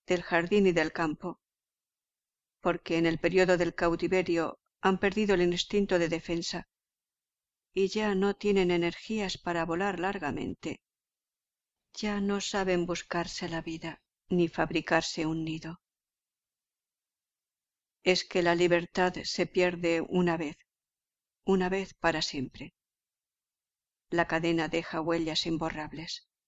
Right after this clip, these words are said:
Conste, pues, que constituye una verdadera crueldad lo que, por error, se considera acaso generosísima benevolencia.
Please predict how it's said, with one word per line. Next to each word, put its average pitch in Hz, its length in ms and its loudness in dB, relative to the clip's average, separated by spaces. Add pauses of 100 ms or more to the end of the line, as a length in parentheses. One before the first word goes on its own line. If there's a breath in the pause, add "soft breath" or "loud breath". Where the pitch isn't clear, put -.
(2500)
Conste, 202 720 0 (360)
pues, - 460 2 (600)
que 190 180 0
constituye 208 680 0
una 208 200 4
verdadera 175 520 2
crueldad 170 600 -2
lo 165 320 -4
que, - 320 -8 (540)
por 165 140 4
error, 165 420 2 (800)
se - 240 0
considera 160 880 0
acaso 165 580 0
generosísima 165 920 0
benevolencia. 160 840 -4